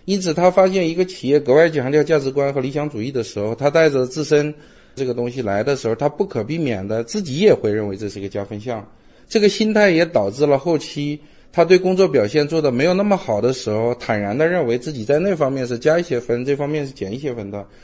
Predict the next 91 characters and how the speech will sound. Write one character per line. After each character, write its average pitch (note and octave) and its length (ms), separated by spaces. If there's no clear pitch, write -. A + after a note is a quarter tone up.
因 F#3 140
此 D#3 160
在 D#3 180
一 E3+ 120
个 F3+ 100
注 F#3+ 160
重 F3 220
理 D#3+ 80
想 E3 180
主 C3+ 120
义 A#2 40
和 C3 80
价 C#3+ 160
值 C3+ 120
观 C#3 140
的 D3 120
企 - 180
业 A#2 80
里， G#2+ 200
理 A2 180
所 C3+ 180
应 D#3 140
当 D#3+ 140
地 D#3+ 80
受 D#3 100
到 C#3+ 100
更 C3 220
多 B2+ 100
的 B2 80
重 D3 140
视， - 200
这 - 100
个 E3+ 120
是 D3 260
非 F3+ 140
常 E3+ 140
不 E3 100
好 A#2+ 180
的 G#2 100
一 A2 60
种 G2 300
判 A2+ 140
断。 G#2+ 220
这 C#3 140
是 C3 60
第 D3+ 180
一 D#3 40
点。 G2+ 180
然 G#2+ 160
后 D3+ 80
第 F3 140
二 G3+ 160
点 A2+ 180
是 A#2+ 140
说， C#3+ 340
有 C#3+ 120
些 A3 240
人 E3 220
因 F#3+ 80
为 G3 80
性 G3 220
格 C3 120
上 C#3 140
的 C3+ 80
问 C3+ 160
题， A#2+ 220
可 B2 120
能 C3 160
跟 G3 400
我 C#3 120
们 G#2 120
的 C#3+ 80
沟 E3 120
通 F#3+ 120
方 F3+ 140
式 F3+ 140
不 C#3+ 100
太 F3 160
一 C#3+ 100
样。 E3 240
比 B2+ 100
如 D3 60
说 F#3 260
我 D3+ 80
们 D3+ 200
初 G#3 180
期 G3 220
的 G3 140
时 D3 120
候 C3+ 140
呢， C3+ 300